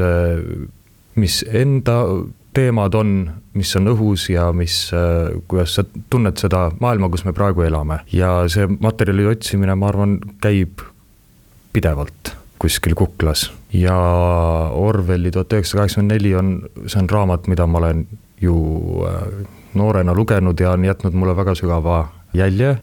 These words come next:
Ja ta on mul raamaturiiulis olemas ja kui ma vahepeal raamaturiiuli juures käin ja mõtlen, et,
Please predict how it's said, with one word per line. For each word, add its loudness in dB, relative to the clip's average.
Ja 2
ta -2
on 0
mul -2
raamaturiiulis 0
olemas 0
ja 2
kui 0
ma 2
vahepeal 0
raamaturiiuli 0
juures 0
käin 2
ja 2
mõtlen, 0
et, -12